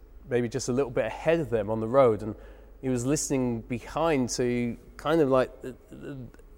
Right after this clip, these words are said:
this discussion that was taking place. I guess a little bit like when you're sitting on a train and, and you can't help but overhear the conversation that is taking place in another part of the carriage.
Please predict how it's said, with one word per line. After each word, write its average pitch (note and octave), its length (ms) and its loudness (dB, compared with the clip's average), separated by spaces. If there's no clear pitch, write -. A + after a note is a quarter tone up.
this C#3 180 0
discussion D#3 560 6
that A#2+ 100 0
was - 120 -4
taking B2+ 320 2
place. E3 360 4
I C#3+ 80 0
guess G3 180 6
a G#3 40 8
little F#3 160 8
bit E3 140 6
like D#3+ 180 10
when E3 120 6
you're D#3 80 6
sitting D3+ 260 2
on D3+ 120 2
a C#3+ 40 2
train D#3+ 420 0
and, A#2+ 140 0
and C3+ 80 -2
you C3 80 -2
can't D#3 240 2
help F#3 420 6
but C#3 160 2
overhear D3+ 520 4
the C#3 100 0
conversation C3+ 760 0
that F2 80 -8
is A#2+ 100 -6
taking B2+ 400 0
place B2+ 380 0
in A#2+ 60 -2
another B2 280 0
part B2 320 0
of A#2 260 -2
the C3 80 -4
carriage. C#3+ 540 -2